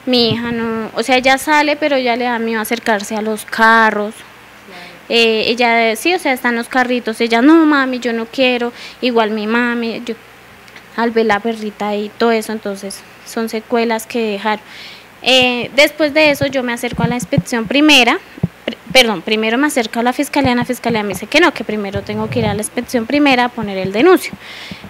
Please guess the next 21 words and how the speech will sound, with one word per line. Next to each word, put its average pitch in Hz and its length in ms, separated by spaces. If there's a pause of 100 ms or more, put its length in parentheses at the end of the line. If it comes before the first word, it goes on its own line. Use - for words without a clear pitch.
(180)
Yo 277 120
me 269 80
acerco 269 440
y 254 240
las 233 160
funcionarias 214 640
de 226 60
allá 220 160
me 202 120
dicen 202 180
que 220 180
no 208 300
me 214 160
pueden 233 240
solucionar 240 680
nada 220 300
porque 233 300
es 196 120
un 208 120
perro. 320 320 (1500)
Entonces, 262 720